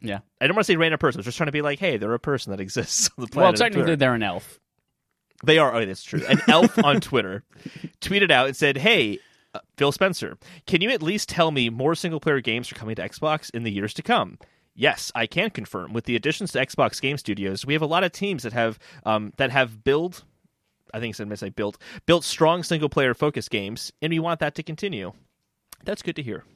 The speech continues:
Speaker 1: That is good to hear, especially because he could have just said yes, and literally if
Speaker 2: Hmm.
Speaker 1: one more game in the future came out that was a single-player game, whether it was from Xbox or not, that would have counted. But no, he went
Speaker 2: Yeah.
Speaker 1: out and he said yes, specifically coming from Xbox Game Studios,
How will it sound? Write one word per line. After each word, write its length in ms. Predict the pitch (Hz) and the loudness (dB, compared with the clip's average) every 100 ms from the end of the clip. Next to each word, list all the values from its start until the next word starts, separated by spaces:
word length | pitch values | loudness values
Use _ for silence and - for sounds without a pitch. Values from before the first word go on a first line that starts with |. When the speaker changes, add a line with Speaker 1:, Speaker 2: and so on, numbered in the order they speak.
| - | -4
Speaker 1:
That 160 | 165 269 | 2 4
is 140 | 262 170 | 4 4
good 120 | 156 | 2
to 80 | 123 | 2
hear, 220 | 113 107 | 0 0
especially 360 | 202 - 349 269 | -2 -2 -2 0
because 260 | 247 214 | 2 2
he 120 | 190 | 2
could 180 | 185 202 | 2 4
have 100 | 190 | 4
just 240 | 139 143 - | 2 2 2
said 240 | 139 117 | 0 0
yes, 580 | 113 117 98 - - - _ _ _ _ _ _ _ _ _ - | 2 4 4 0 -2 -2 _ _ _ _ _ _ _ _ _ 4
and 280 | 143 135 | 4 6
literally 420 | 135 156 151 139 127 | 6 6 6 6 4
if 80 | |
Speaker 2:
Hmm. 140 | 120 123 | 2 2
Speaker 1:
one 220 | 135 135 | 4 4
more 240 | 131 127 120 | 2 2 0
game 340 | 131 120 113 | 0 2 0
in 60 | 110 | -2
the 80 | |
future 300 | 104 110 107 | -4 -6 -8
came 220 | 107 113 110 | -6 -4 -2
out 140 | 107 | -4
that 60 | 107 | -4
was 180 | 104 104 | -6 -6
a 80 | 113 | -6
single-player 580 | - 131 113 113 104 | -6 -6 -6 -6 -6
game, 260 | 101 107 98 | -4 -4 -2
whether 200 | 104 117 | -4 -4
it 20 | |
was 100 | 123 | -6
from 80 | 123 | -6
Xbox 360 | 120 - 120 123 | -6 -4 -6 -4
or 40 | |
not, 280 | 127 104 82 | -4 -4 -6
that 140 | 113 | -8
would 100 | 113 | -6
have 80 | 123 | -6
counted. 360 | 165 139 95 101 _ _ - | -6 -8 -10 -12 _ _ -10
But 100 | - | -2
no, 140 | 160 226 | 4 6
he 160 | 226 | 6
went 220 | 370 285 220 | 4 4 8
Speaker 2:
Yeah. 140 | 190 | 6
Speaker 1:
out 60 | 185 | 6
and 120 | 143 | 2
he 140 | 151 220 | 2 0
said 340 | - 170 120 | 2 4 4
yes, 720 | 107 123 190 113 - - - - _ _ _ _ _ _ _ _ | 2 6 6 6 0 -4 -4 -10 _ _ _ _ _ _ _ _
specifically 680 | - 185 185 240 269 254 185 | -8 -2 2 2 4 4 4
coming 220 | 185 160 | 4 4
from 160 | 165 165 | 4 4
Xbox 500 | 202 170 202 170 135 | 4 6 4 4 6
Game 260 | 175 165 | 8 8
Studios, 1040 | 165 - - 196 302 214 127 104 101 107 | 2 -4 0 4 6 6 6 4 -4 -8